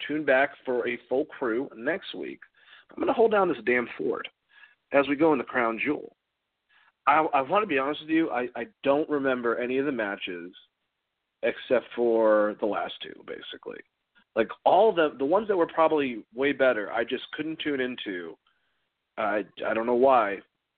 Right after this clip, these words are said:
Just a hundred percent. Like, sometimes they give me my attention for, like, a little while. 'Cause, I mean, it's people like Seth Rollins and, and Dolph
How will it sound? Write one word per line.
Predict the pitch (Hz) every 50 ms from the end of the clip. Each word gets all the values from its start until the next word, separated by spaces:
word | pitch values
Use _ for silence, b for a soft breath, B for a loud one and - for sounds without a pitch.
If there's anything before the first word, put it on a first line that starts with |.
| _ _ -
Just | - - 127
a |
hundred | 110 131 131 131 -
percent. | - - - 131 113 107 - -
Like, | 107 101 - -
sometimes | - 156 160 170 160 156
they | 151 147 127
give | 135 143
me | 143 147 147
my | 147 143 139
attention | 127 - 151 143 135 - 143 135 -
for, | - 127
like, | 110 107 -
a | 107
little | 123 143 151 147
while. | 147 147 147 147 143 147 147
'Cause, | 143 - - -
I | 240 226
mean, | 226 208 196
it's | 180 - -
people | - 202 190 139
like | 101 - - -
Seth | - 147 - - 104 98
Rollins | 107 107 107 110 107 107 95 90 87 87 - -
and, | - 107 101 98 B B B B B B B B
and | 127 123
Dolph | 120 139 120 113